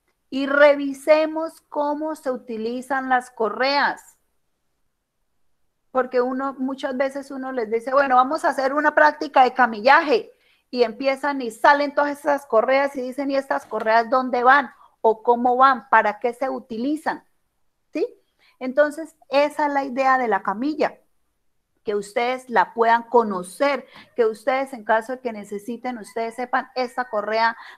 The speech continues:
va y asegura aquí, esta correa asegura de acá y esta correa asegura acá. ¿Será que los huequitos que ustedes le ven aquí a esta camilla son de adorno?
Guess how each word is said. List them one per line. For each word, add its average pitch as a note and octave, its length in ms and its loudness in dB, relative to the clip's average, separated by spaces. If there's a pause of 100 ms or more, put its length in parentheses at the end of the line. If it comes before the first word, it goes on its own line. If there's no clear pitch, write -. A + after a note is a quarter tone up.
va A3+ 220 6 (180)
y A3+ 140 -4
asegura G#3 500 0
aquí, C4 360 -2
esta A3 420 -2
correa G#3 320 0
asegura G#3 460 2
de A#3+ 60 8
acá C#4+ 300 2
y A#3 100 -6
esta G#3 220 -8
correa F#3 260 -6
asegura F#3 400 -6
acá. - 300 -2 (520)
¿Será D4+ 360 4
que F4 120 0
los D#4+ 160 6
huequitos C#4+ 560 -4
que C4 80 -10
ustedes C4+ 320 0
le C4 120 2
ven B3+ 220 6
aquí C#4 220 -4
a C#4 80 0
esta D4 200 -4
camilla B3+ 460 -2
son C#4 260 -4
de C4+ 60 0
adorno? C#4+ 480 4